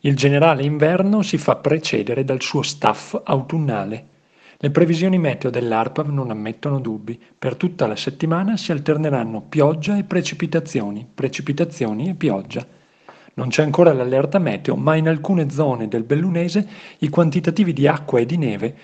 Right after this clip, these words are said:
cominceranno a essere importanti. Tutta colpa di una depressione mediterranea e di una saccatura nord atlantica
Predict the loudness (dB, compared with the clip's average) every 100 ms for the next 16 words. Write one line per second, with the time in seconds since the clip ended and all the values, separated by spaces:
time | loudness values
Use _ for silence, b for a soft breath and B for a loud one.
0 | B -4 0 0 2 2 2 0 -4 -2
1 | -4 -4 -4 -4 -2 -2 -2 -4 -4 -6
2 | -10 b b b b b b 0 2 2
3 | 4 2 2 -2 0 2 0 0 -2 0
4 | 0 0 -2 2 2 2 2 2 0 0
5 | 0 0 0 0 0 0 0 2 2 2
6 | 0 0 0 0 -4 -4 -8 -6 -6